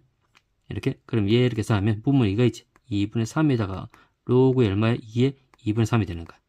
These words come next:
됐지? 자, 그럼 얘를 구해서 얘가 되는 거야. 자, 구하고.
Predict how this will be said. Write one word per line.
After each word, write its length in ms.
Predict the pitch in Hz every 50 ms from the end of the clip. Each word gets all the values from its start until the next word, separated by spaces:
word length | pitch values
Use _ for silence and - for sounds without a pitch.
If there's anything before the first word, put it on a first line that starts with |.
| _ _ _ _ _ _ _ _ _ _ _ _ _ _ _ _ _ _ _ _ _ _ _ _ _ _ - -
됐지? 320 | - 123 107 127 120 120 _ _
자, 140 | - 95 87
그럼 180 | 101 90 92
얘를 180 | 98 104 95 90
구해서 380 | - - 104 107 - 110 107 127 - _ _ - -
얘가 180 | 113 107 98
되는 140 | 82 87 82
거야. 160 | 82 87 - _ _ _ _ _ _ _ _ _ _ _ _ _ _ _ _ _ _ _ _ _ _ _ _ _ _ _ _ _ - - - - - - _
자, 100 | - 117
구하고. 400 | 110 127 123 123 113 101 123 -